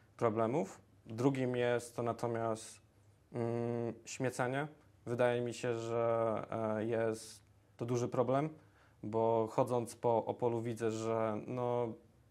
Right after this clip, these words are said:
ulice są zanieczyszczone. Prawda, no, nie wszystkie,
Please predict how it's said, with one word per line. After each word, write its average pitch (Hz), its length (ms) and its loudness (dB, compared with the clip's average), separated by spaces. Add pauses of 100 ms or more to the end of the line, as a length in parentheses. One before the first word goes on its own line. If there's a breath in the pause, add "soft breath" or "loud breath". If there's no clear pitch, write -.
(100)
ulice 127 440 -2
są 123 380 2
zanieczyszczone. 120 800 -2 (640 soft breath)
Prawda, 139 240 2
no, 143 140 0
nie 151 160 0
wszystkie, 147 500 0